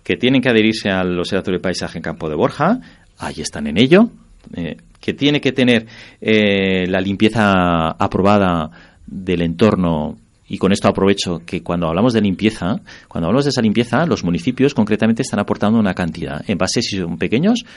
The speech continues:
o grandes, una cantidad económica. Bueno, pues ahora entra como requisito básico. El año pasado se les preguntó si querían participar o no, participaron todos, pero ahora entra como obligatorio.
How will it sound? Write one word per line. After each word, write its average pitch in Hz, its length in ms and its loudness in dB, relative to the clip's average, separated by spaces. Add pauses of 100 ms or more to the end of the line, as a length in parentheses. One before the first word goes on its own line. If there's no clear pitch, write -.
(200)
o 95 120 0
grandes, 76 340 0
una 101 100 0
cantidad 101 320 2
económica. 76 500 -2 (360)
Bueno, 80 260 0
pues 82 280 -2
ahora 131 400 4
entra 117 260 2
como 120 180 2
requisito 95 420 -2
básico. - 480 -8 (340)
El 92 60 -6
año 101 160 0
pasado 147 200 -2
se 165 100 2
les 135 80 2
preguntó 123 420 2
si 127 140 0
querían 110 260 4
participar 113 460 2
o 101 40 4
no, 85 140 0
participaron 87 500 -2
todos, 78 300 -4 (220)
pero 101 140 4
ahora 107 120 4
entra 117 200 10
como 98 180 4
obligatorio. 80 480 -2